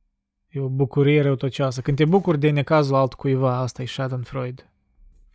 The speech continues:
Dar, e, Cioran, e, contrazice această definiție, ci că spune că ar trebui corectată, că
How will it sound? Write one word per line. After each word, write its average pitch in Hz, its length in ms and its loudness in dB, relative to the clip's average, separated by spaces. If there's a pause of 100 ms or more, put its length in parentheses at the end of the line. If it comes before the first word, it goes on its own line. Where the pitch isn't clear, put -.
(360)
Dar, 139 420 2
e, 139 280 4
Cioran, 156 520 4
e, 147 140 2
contrazice 143 720 2
această 127 540 -8
definiție, 131 520 -6
ci - 140 -14
că - 100 -12
spune 131 260 -6
că 135 100 -6
ar 131 60 -4
trebui 131 240 -4
corectată, - 800 -8
că 135 540 -6